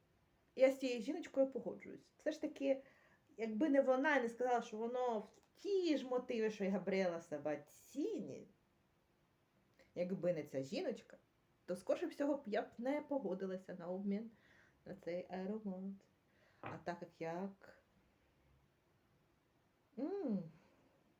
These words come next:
Ну, таке мені подобається. <laughs> Я, е, рада, що, е,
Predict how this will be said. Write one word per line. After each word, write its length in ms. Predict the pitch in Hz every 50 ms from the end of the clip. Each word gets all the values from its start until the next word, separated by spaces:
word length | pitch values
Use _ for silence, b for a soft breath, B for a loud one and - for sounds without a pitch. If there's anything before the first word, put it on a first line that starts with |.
| _ _ _ _ _ _ _ _ _ _ _ _ _ _ _ _ _ _ _ _ _
Ну, 140 | - 294 453 - - - -
таке 280 | 285 269 269 - 466
мені 200 | 453 403 320 285
подобається. 600 | 294 - 208 170 - - - - - - - - _ _ _ _ _ _ _ _ _ _ _ _ _ - B B B B B B B B B B B B - - - - - - - - -
<laughs> 840 | 302 370 - - - - 427 480 480 - - - 349 539 - - - B B B B B B B B B B B B B B B -
Я, 240 | 226 269 349 294 - 254
е, 340 | 233 226 226 - - 240
рада, 260 | 240 262 262 269 233 226
що, 500 | 220 - - 269 247 240 226 214 185 196 196 - - - - -
е, 720 | - - 202 202 196 196 196 196 196 196 190 190 190 -